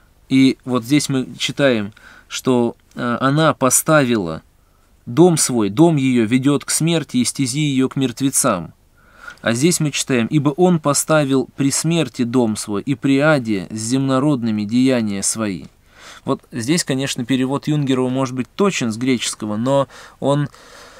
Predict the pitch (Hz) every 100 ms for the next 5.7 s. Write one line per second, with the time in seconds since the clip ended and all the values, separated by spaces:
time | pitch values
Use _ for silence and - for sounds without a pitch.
0 | - _ - 131 135 135 131 135 135 147
1 | - 143 139 147 139 143 135 143 - 123
2 | 113 110 110 95 90 87 - 107 104 113
3 | 135 131 127 120 131 123 - 143 156 131
4 | 123 - 185 160 120 - 135 127 127 120
5 | 123 123 135 139 104 82